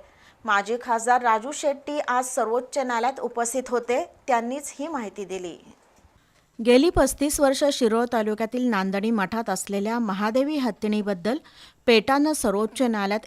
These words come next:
एक याचिका दाखल केली. त्यानंतर न्यायालयानं महादेवी हत्तीणीला गुजरातमधील वनतारामध्ये स्थलांतरित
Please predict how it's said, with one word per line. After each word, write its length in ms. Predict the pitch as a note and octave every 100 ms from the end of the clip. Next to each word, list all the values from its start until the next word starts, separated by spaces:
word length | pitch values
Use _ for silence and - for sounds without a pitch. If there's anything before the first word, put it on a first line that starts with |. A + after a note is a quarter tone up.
| -
एक 200 | A#3+ B3+
याचिका 500 | F#3 - B3+ C4+ B3+
दाखल 320 | F#3 - F3+ G3+
केली. 280 | F#3+ F3+ - _ _ - _ _ -
त्यानंतर 520 | A#3+ C4+ D4+ D4+ D#4+
न्यायालयानं 520 | C#4+ A3+ G#3+ A3+ A#3+
महादेवी 560 | C4 G#3 G#3+ A3+ B3+ D4
हत्तीणीला 680 | A#3+ G#3 A3 G#3+ G#3+ A#3 B3+
गुजरातमधील 680 | G#3+ G3 G#3 G#3 A#3 G3 A#3+
वनतारामध्ये 840 | A3+ G3 A3+ A#3+ A3+ A#3 A#3 A#3+
स्थलांतरित 680 | C4 - G#3 G#3 A3+ C#4 C#4